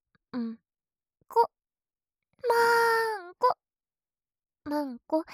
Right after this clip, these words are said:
まんこ。まんこ。ひひ。ほーら、絆のまんこだよ。ご主人様が大好きな絆の、ま、ん、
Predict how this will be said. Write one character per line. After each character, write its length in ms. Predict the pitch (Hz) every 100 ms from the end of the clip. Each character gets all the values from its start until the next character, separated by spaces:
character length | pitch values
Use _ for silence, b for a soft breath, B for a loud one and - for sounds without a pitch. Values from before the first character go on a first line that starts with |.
| B B B _ _ _ 392 349
ま 200 | 339 330
ん 140 | 269
こ。 220 | - 349 370 B B B B _ _
ま 100 | 440 466
ん 40 | 523 -
こ。 120 | 427 415 B B _ _ _ _ _ _ _
ひ 240 | - -
ひ。 80 | 453 - - _ B B B B _ _ -
ほ 460 | 277 269 247 226
ー 40 | 233
ら、 240 | 285 339 B B B _ _
絆 460 | - 240 240 262
の 140 | 277 302
ま 180 | 320 359
ん 100 | 453
こ 140 | 523
だ 120 | 415
よ。 340 | 320 285 311 349 440 659 _ _ _ _ _ _ _ _ _ _ _
ご 160 | - 285
主 60 | -
人 340 | 494 480 466
様 300 | - 359 294
が 160 | - 247
大 280 | 262 285
好 60 | 302 -
き 140 | 277
な 180 | 262 262 _ _ _ _ _ _
絆 460 | - 220 233 247 262
の、 220 | 320 311 - _ _ _ _ _ -
ま、 240 | 277
ん、 60 | 285